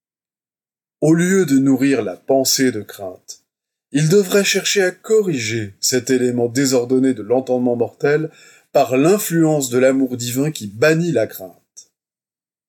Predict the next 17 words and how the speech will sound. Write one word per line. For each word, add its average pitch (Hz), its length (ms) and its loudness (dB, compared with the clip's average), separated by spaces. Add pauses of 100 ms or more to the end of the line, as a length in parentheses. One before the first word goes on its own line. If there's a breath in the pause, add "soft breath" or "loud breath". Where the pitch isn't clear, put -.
(1120)
Pour 147 160 -2
faire 220 220 0
disparaître 104 720 -2
l'inflammation, 80 680 -12 (520)
résoudre 208 420 0
une 131 140 0
tumeur 90 460 -14 (200)
ou 165 140 0
guérir 156 400 2
la 117 100 4
maladie 127 460 2
organique, 107 640 -2 (300)
j'ai 139 200 -2
trouvé 147 380 0
la 107 160 0
vérité 120 520 -2
divine 107 540 -10